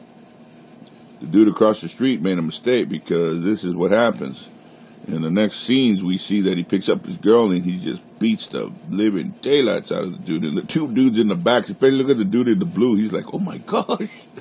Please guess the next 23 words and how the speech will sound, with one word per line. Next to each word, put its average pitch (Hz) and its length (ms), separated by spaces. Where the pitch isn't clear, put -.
<laughs> - 400
what - 180
are 185 100
you 285 120
doing?" 277 800
<laughs> - 1800
These 160 260
two 160 180
dudes 143 320
in 123 100
the 107 80
back 120 380
cannot 110 400
believe 110 580
that 90 180
this 110 180
guy 95 280
is 92 120
pistol 120 420
whipping 104 320
their 80 140
friend, 95 480
like, 85 240